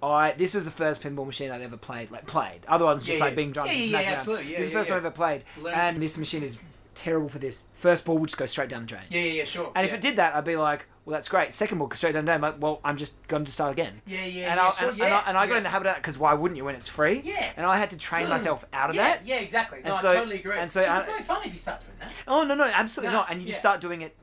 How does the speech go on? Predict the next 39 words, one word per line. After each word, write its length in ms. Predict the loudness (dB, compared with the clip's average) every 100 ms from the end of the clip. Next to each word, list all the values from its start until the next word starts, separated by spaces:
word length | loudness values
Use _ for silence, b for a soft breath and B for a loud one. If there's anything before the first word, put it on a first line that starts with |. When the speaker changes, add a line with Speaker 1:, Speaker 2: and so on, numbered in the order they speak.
| -2
Speaker 2:
Yeah. 80 | 0
Speaker 1:
every 220 | 2 -2
time. 400 | 0 -2 -2 -8
Speaker 2:
Yeah. 140 | -12 -8 2
Speaker 1:
And 160 | 2
it's 80 | 2
just 140 | 2
like, 80 | 2
"Oh, 80 | 4
this 120 | 2
is 60 | 0
bullshit." 280 | -2 -2 0
And 100 | 4
then, 140 | 4
and 180 | 2 0
then 80 | 0
you 60 |
just 100 | 0
get 100 | -4
annoyed. 340 | -4 -2 -2 -2
And 80 | 2
I 20 |
remember 220 | 2 2
Speaker 2:
Yeah. 40 |
Speaker 1:
playing 240 | 2 2 2
it, 80 | -2
and 100 | -6
it 60 | -4
was 140 | -4
literally 500 | 0 0 0 -4 -8 -12 b b -4
making 400 | -2 -2 -4 -6
me 60 |
so 340 | -2 0 0 -2
annoyed 320 | -4 -4 -4
to 80 | -2
play 240 | 4 4
the 100 | 2
game 300 | 0 0 0
because 600 | -2 0 6 6 6 -8